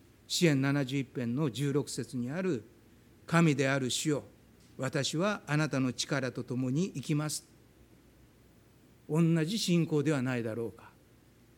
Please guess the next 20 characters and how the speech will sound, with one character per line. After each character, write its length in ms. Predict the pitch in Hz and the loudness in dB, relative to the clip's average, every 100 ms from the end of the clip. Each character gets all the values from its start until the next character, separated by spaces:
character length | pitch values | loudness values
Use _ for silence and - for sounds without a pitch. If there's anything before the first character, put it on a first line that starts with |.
| - | -6
と 80 | 139 | -2
思 200 | 139 131 | -2 -2
い 60 | |
ま 160 | 120 117 | -4 -6
す。 160 | - - - - - - - - - - - - | -14 -20 -20 -20 -20 -20 -20 -20 -20 -20 -20 -12
そ 160 | - 143 | -2 0
れ 80 | |
は 140 | 147 175 | 0 -2
先 280 | 160 143 160 | -4 -4 -6
に 280 | 202 202 185 - - _ - - - - - - _ - - - - | -4 -6 -10 -20 -20 _ -20 -20 -20 -20 -20 -20 _ -20 -20 -20 -6
出 320 | - 175 160 | -2 0 2
エ 80 | 139 | 0
ジ 120 | 143 | -2
プ 120 | 135 | -4
ト 120 | 151 | -6
記 140 | 127 117 | -4 -4
三 260 | - 139 | -2 0
十 320 | 127 120 113 104 - - | -2 -4 -6 -10 -20 -20
三 320 | - 147 135 120 | -10 -4 -2 -4
章 200 | 117 | -8